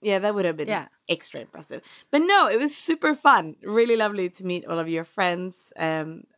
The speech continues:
Speaker 1: that most of them I know, of course. And
Speaker 2: Yeah.
Speaker 1: Uh, but some new faces as well. So it was really, really good.
Speaker 2: Yeah. And it was really good that I made it to the birthday party too.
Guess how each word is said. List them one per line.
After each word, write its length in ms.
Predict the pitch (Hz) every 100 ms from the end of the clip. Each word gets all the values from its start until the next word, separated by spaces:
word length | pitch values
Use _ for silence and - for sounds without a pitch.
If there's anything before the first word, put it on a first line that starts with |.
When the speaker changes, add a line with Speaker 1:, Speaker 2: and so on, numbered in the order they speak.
| 185 -
Speaker 1:
that 160 | 170 165
most 300 | 175 170 -
of 60 | 165
them 180 | 156
I 80 | 151
know, 200 | 160 170
of 140 | 160 -
course. 340 | 220 285 -
And 140 | 175
Speaker 2:
Yeah. 200 | 190 170 - - - _ -
Speaker 1:
Uh, 180 | 170 165
but 160 | 170 -
some 200 | 196 185
new 100 | 190
faces 400 | 185 175 180 165
as 120 | 165
well. 200 | 175 135
So 360 | - 185 175 196 -
it 80 |
was 140 | 262 269
really, 240 | 370 381
really 180 | 254 233
good. 220 | 247 214 -
Speaker 2:
Yeah. 340 | 269 269 233 165 - _ _
And 120 | 277 339
it 80 |
was 200 | 359 320
really 240 | 339 339 285
good 220 | 277 220
that 100 | 220
I 240 | 202 294 453
made 220 | 320 196
it 340 | 175 135 - - _
to 160 | - 285
the 100 | 220
birthday 380 | 196 170 - 170
party 460 | - 151 151 143
too. 500 | 139 330 370 190 143